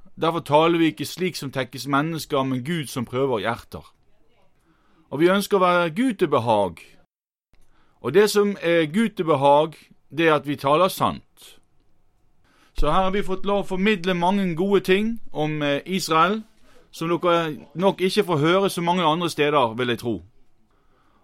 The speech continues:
Og det står det at, eh, «Jeg vil velsigne dem som velsigner deg, Abraham, og jeg vil forbanne dem som forbanner deg, Abraham.»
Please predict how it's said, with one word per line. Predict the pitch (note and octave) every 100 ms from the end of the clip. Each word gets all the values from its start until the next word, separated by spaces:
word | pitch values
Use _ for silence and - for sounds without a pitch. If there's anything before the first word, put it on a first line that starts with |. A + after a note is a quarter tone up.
| -
Og | C#3
det | E3
står | - A3 F#3+
det | G3
at, | F#3 E3 -
eh, | D#3 D3 C#3+ C#3 B2 - _ _ _ _ -
«Jeg | C#3+ F3
vil | F#3 F#3
velsigne | F#3+ - A#3+ A3 G#3
dem | D#3+ F#3 G#3+ G3+
som | G3+
velsigner | F#3+ F#3 G3+ G3 F#3+
deg, | F3 F#3 F#3
Abraham, | - C#3+ B2+ B2 A#2+ A2+ - -
og | C3+
jeg | C#3+
vil | C#3+
forbanne | C#3 C#3+ C#3+ E3 D#3+ D3
dem | D3+
som | C#3 C3
forbanner | C#3 A#2+ B2+ C3 A#2
deg, | A#2 A2
Abraham.» | G#2 F#2+ F2+ F2+ -